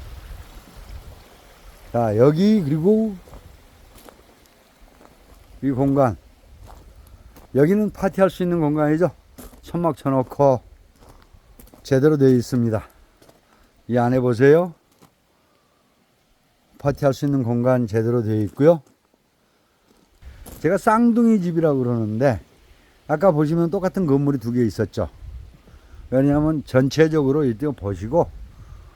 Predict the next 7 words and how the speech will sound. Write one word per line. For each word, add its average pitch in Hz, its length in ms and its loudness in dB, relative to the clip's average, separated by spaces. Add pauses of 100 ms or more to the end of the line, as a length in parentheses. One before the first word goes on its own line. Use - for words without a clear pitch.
(240)
이렇게 190 440 0
건물이 170 500 0
있고요. 202 640 0 (2000)
여기 175 260 2
사이가 190 380 2
떠 185 200 -2
있습니다. 139 540 -6